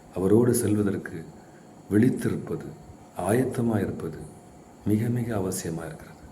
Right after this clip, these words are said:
பரலோகத்தில் எப்படியாவது நுழைந்து விட வேண்டும் என்று அவசரப்பட்ட ஒருவனை தேவதூதன் தடுத்து நிறுத்துகிறார். "உன்னை நான் ஏன்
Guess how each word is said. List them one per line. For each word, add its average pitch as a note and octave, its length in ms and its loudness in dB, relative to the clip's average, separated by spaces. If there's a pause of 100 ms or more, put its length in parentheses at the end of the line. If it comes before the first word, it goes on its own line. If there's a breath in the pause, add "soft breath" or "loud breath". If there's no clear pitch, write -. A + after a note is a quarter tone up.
(1800)
பரலோகத்தில் A#2+ 580 4
எப்படியாவது C#3 460 10
நுழைந்து B2+ 380 8
விட A#2+ 120 8
வேண்டும் A2 320 8
என்று G2+ 220 4
அவசரப்பட்ட G#2 680 2
ஒருவனை F2+ 480 -4 (1120)
தேவதூதன் A#2 600 8
தடுத்து G2+ 380 0
நிறுத்துகிறார். E2 500 -4 (1400)
"உன்னை C3+ 280 12
நான் C#3 300 12
ஏன் D#3+ 480 8